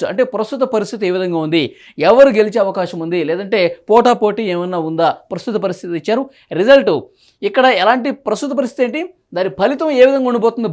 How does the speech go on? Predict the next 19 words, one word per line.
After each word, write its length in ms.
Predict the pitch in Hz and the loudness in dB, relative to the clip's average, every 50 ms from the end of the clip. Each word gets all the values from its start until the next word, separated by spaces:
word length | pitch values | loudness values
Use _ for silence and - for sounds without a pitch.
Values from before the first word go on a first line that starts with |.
| 185 | -4
భవిష్యత్తులో, 440 | 196 208 196 226 202 - 214 202 196 190 190 - - _ 139 160 | -4 -4 -4 -6 -6 -4 -2 -2 -2 -2 -4 -8 -12 _ -2 0
ఎవరికి 240 | 185 220 240 214 233 214 | 0 0 0 0 -2 -4
ఎక్కువ 160 | - - 220 190 180 | -2 0 0 0 0
అవకాశం 320 | 185 175 196 185 - 190 180 | -2 -4 -6 -8 -8 -8 -6
ఉంది, 120 | 175 170 165 147 147 _ _ - 190 | -4 -4 -6 -6 -8 _ _ -6 -6
ఈ 60 | 240 247 202 | -4 -4 -4
డీటెయిల్ 260 | 226 180 214 208 185 214 | -4 -2 -2 -2 0 0
కూడా 160 | 220 208 180 185 - - _ - | 2 2 2 2 0 -6 _ -4
చాలా 160 | 202 196 196 180 156 | 0 2 2 2 2
డీటెయిల్గా 380 | 185 214 190 226 220 214 202 196 175 | -2 -2 0 0 2 2 2 0 0
ఇక్కడ 160 | 190 180 170 170 | 0 -2 0 0
మనకి 200 | 160 151 156 147 131 175 | -2 -2 -4 -4 -4 -4
కనిపిస్తున్నాయి. 480 | 156 156 156 160 - 151 147 165 233 302 294 - _ _ _ _ _ _ _ _ _ _ - - - - 190 | -4 -4 -6 -8 -8 -4 -2 0 -2 -2 -4 -10 _ _ _ _ _ _ _ _ _ _ -20 -20 -12 -6 -2
ముందు 160 | 233 269 254 226 - | -2 0 0 -2 -2
శ్రీకాకుళం 500 | - 233 262 254 277 254 240 247 247 247 240 247 - _ _ - | -4 0 4 4 6 6 6 4 4 2 0 -4 -12 _ _ 2
లోక్సభ 300 | 175 220 190 180 220 202 202 185 | 2 2 2 0 -2 0 0 2
నియోజకవర్గానికి 500 | 190 190 180 202 190 175 170 180 170 - | 2 0 2 0 -2 0 0 -2 -4 -4
సంబంధించి 320 | - 180 180 175 170 - 233 | -4 -4 -6 -6 -4 -4 -4
ఉన్నటువంటి 380 | 202 190 180 175 185 170 170 | -4 -4 -4 -4 -4 -4 -4